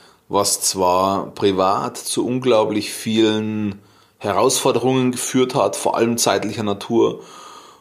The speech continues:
und vor allem, ähm, von der Abgrenzung her, also das, was ich bei meinen Eltern immer gehasst habe, nämlich es gab nur ein Thema, die Arbeit,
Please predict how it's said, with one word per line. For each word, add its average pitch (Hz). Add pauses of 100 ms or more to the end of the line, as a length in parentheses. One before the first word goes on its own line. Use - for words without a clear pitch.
(140)
und 107
vor -
allem, 101 (800)
ähm, 95 (2250)
von -
der -
Abgrenzung 135
her, 123 (180)
also 104 (800)
das, 110
was 107
ich -
bei 113
meinen 101
Eltern 107
immer 101
gehasst 101
habe, 117
nämlich 104
es -
gab 101
nur 110
ein 107
Thema, 107
die 104
Arbeit, 110